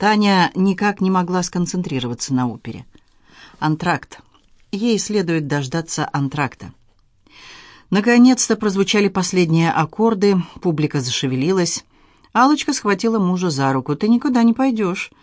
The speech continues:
останешься со мной». «Ты что?» — он вырвал у неё локоть. «На нас смотрят, Алла. Не устраивай мне сцен ревности, прошу тебя, это нелепо».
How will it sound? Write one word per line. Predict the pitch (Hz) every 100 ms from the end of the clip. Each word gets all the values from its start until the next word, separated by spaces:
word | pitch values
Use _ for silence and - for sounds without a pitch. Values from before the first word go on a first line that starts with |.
| _ _ -
останешься | 165 - 170 170 -
со | 220 269
мной». | 254 180 175 180 _ _ _ _ -
«Ты | 135
что?» — | - - 202 151 113 - _ _
он | 127 131
вырвал | 131 123 127
у |
неё | 127 135
локоть. | 131 127 123 -
«На | 131
нас | 156 156
смотрят, | - 202 165 120 -
Алла. | 135 131 127 - _ _ _ _
Не | 143 156
устраивай | 151 - 202 180 139 127
мне | 127 127
сцен | - 156 139
ревности, | 139 143 127 - 135
прошу | 139 156 202
тебя, | - 120 127
это | 123
нелепо». | 135 151 196 180 - -